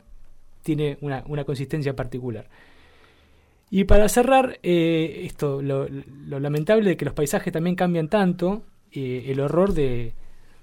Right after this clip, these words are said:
del calentamiento global, que ya no, no hay manera de, de, de negarlo. Hay un informe de Naciones Unidas de esta semana hablando sobre los cambios irreversibles y la necesidad de tomar medidas urgentes. Y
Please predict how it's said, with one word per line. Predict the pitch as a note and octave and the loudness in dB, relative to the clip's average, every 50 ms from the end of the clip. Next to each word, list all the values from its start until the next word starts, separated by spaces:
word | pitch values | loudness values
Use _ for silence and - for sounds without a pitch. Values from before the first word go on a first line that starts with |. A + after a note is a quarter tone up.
| - | -14
del | - C3+ B2+ | -12 -12 -8
calentamiento | B2 - C3+ C3+ C3+ C3+ C#3+ C#3+ E3 F3 F3+ D#3+ | -6 -6 -4 -4 -4 -4 -4 -4 -2 -2 0 0
global, | D3 D#3+ F#3+ A#3 A3+ F#3+ - | 2 4 4 4 4 4 2
que | - A#2+ A2+ | -2 -10 -10
ya | - - C3+ B2 | -8 -8 -8 -8
no, | B2 A#2 A2+ A2 | -8 -10 -10 -12
no | A2 A#2 A#2+ | -12 -8 -6
hay | B2 C3 | -6 -4
manera | C3 B2+ C3 C#3+ D#3 E3 D#3+ C#3 | -4 -4 -2 -2 -2 0 -2 -2
de, | B2+ A#2+ A#2 | -4 -6 -10
de, | A2 A#2 B2 B2 A#2 A#2 A#2 - _ _ _ _ | -10 -10 -10 -10 -10 -12 -14 -18 _ _ _ _
de | C3+ C3+ | -4 -4
negarlo. | C3+ C3+ D3 F3 F3+ D#3 C#3 C3+ C3 C#3 D3 D3+ C#3 A#2+ | 0 2 4 4 4 4 2 0 -4 -6 -6 -8 -12 -14
Hay | B2 B2 - B2 | -14 -10 -8 -6
un | B2 B2+ | -6 -6
informe | B2 A#2+ - C#3+ C#3 C3+ B2+ A#2+ | -6 -6 -4 -6 -4 -4 -4 -6
de | A#2+ A#2 A#2 A2+ A2+ A2+ | -6 -8 -8 -10 -12 -12
Naciones | A#2 A#2+ A2+ - D3+ C#3+ A#2+ - | -12 -12 -10 -8 -8 -8 -6 -6
Unidas | C#3 C#3 D#3 E3 D3+ B2 - - | -6 -6 -4 -4 -6 -6 -10 -14
de | B2 A#2 A2+ A#2 | -16 -14 -14 -14
esta | A#2 - C#3+ | -8 -8 -6
semana | C3 - C3+ E3 F3 E3 D#3 E3 F3 _ - - - - - - - - _ | -6 -4 -4 -4 -4 -4 -6 -8 -12 _ -20 -20 -20 -20 -20 -20 -20 -20 _
hablando | _ C3 B2+ C3+ C#3+ C#3+ C3+ | _ -8 -6 -4 -4 -4 -6
sobre | B2 - B2+ A#2 | -6 -8 -8 -6
los | A#2 A#2 A2+ | -6 -8 -6
cambios | - D3 C#3+ C#3+ C3+ - | -4 -2 -2 -2 -2 -2
irreversibles | C3+ B2 C3+ C3+ C#3 C3+ - A#3 A#3+ G#3+ E3 B2 - | -6 -4 -2 -2 -2 -2 0 0 2 2 0 -2 -2
y | B2 | -4
la | B2 | -4
necesidad | A#2 A#2 A#2 - - C#3+ D3+ | -4 -6 -8 -6 -2 -2 -2
de | |
tomar | D3 - B2 C#3+ C#3+ C3 | -2 -2 -6 -6 -6 -4
medidas | B2 B2 C3+ D3+ E3 E3+ E3+ D#3 - - | -4 -4 -2 0 0 0 0 -2 -6 -14
urgentes. | - - C3+ B2+ - G#3 F#3 D#3 D3+ G#3 A3+ A3 - - - - - - - - - - - - - - | -14 -12 -12 -4 -2 0 0 2 2 2 2 2 0 -10 -20 -20 -20 -20 -20 -20 -20 -20 -20 -20 -14 -2
Y | - F3 G3+ A#3 A3 - | 2 2 2 2 0 -4